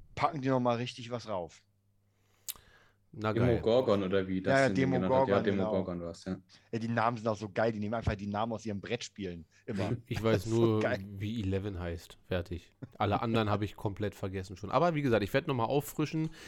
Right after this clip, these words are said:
Speaker 2: und ich brauch ja immer nur so einen Anstoß. Dann, dann bin ich ja auch ein Suchti. Ich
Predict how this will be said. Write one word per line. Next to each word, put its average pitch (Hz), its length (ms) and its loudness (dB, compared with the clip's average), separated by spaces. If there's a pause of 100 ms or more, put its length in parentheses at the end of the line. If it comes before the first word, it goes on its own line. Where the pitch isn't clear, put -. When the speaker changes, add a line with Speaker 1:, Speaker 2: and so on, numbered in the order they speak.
(140)
Speaker 2:
und 139 140 2
ich 135 120 4
brauch - 280 6
ja 160 100 6
immer 156 240 2
nur 151 120 2
so 131 80 2
einen 139 80 -2
Anstoß. 117 800 0
Dann, 120 280 2
dann 117 180 2
bin 127 140 2
ich 120 80 -4
ja 127 100 2
auch 127 160 0
ein 117 140 -4
Suchti. 117 320 -4
Ich 80 80 -8